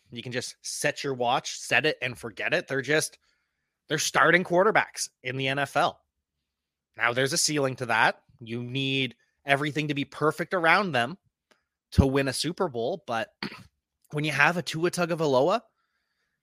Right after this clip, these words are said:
who you surround him with Jaylen Waddle and Tyreek Hill,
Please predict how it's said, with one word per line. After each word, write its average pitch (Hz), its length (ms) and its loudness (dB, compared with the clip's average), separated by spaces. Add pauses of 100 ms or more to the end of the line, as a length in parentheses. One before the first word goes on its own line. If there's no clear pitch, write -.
(180)
who 135 600 -2 (1800)
you 127 160 -8
surround 135 540 2
him 170 220 6
with 165 180 0
Jaylen 151 440 0
Waddle 175 400 6
and 170 100 -6
Tyreek 175 480 0
Hill, 196 340 0